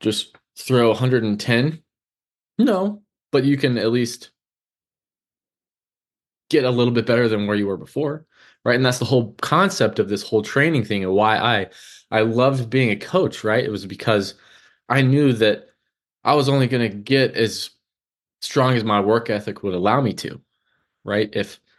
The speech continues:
if I was willing to put in the work, I can achieve any shitty level that I can achieve, right? Ended up being Division two baseball,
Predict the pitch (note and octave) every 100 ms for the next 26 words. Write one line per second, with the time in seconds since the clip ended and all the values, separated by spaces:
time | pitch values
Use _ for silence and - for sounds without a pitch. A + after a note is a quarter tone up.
0 | _ - - C3+ F3+ D#3 E3+ D3 A2+ -
1 | D3+ C3 G2 A#2 F#2+ - - _ _ _
2 | _ _ _ _ _ - C#3 E3+ E3 C3+
3 | G2+ _ _ _ _ - B2+ - F#3 E3+
4 | C3+ A#2+ G#2 - - - F3 C#3+ C3 C#3+
5 | A#2+ G#2+ G#2 A2+ G#2 - - C4+ - _
6 | _ _ _ _ _ _ - A#2 D#3+ -
7 | _ _ _ _ _ - G2 F#2+ A2+ A2+
8 | F2+ F#2 G#2 - E3+ G#3+ F2+ - F#2+ A#2
9 | C3